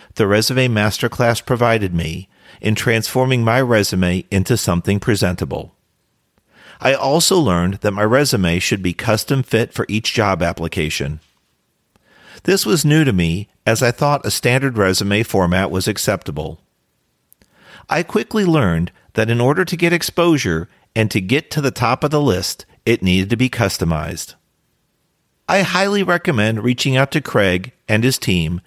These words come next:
and watching the Resume Masterclass from start to finish. Wow, thank you, Matt, for that really positive feedback,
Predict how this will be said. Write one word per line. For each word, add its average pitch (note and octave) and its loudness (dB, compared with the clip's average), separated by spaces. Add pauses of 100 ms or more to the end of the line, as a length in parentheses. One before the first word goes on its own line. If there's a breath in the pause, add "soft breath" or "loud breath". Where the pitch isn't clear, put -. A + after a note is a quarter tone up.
(220 loud breath)
and F#3 2
watching F#3 2
the D3+ 2
Resume C#3+ 2
Masterclass A2 0
from G2+ -4
start G2 0
to B2+ -2
finish. E2+ -4 (1000 soft breath)
Wow, G2 2
thank D#3 -2
you, C3 2
Matt, G#2+ 0
for - -10
that G2+ 2
really A#2+ 2
positive A2 0
feedback, F2 -2